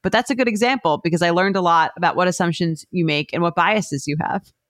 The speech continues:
<laughs> She then went straight back to my clinical, uh, material be-, before I had a chance to comment.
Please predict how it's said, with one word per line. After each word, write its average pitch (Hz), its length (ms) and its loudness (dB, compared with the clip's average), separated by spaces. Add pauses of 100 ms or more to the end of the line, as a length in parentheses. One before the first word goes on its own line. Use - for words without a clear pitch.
(240)
<laughs> - 380 -6
She 269 180 2
then 269 200 2
went 294 200 0
straight 277 400 0
back 240 300 2
to 247 60 -4
my 214 120 2
clinical, 190 640 2 (180)
uh, 160 300 2
material 175 540 2
be-, 160 60 -12 (140)
before 175 340 2
I 175 40 4
had 175 140 2
a 160 40 -2
chance 151 300 -2
to 175 80 -2
comment. 202 420 0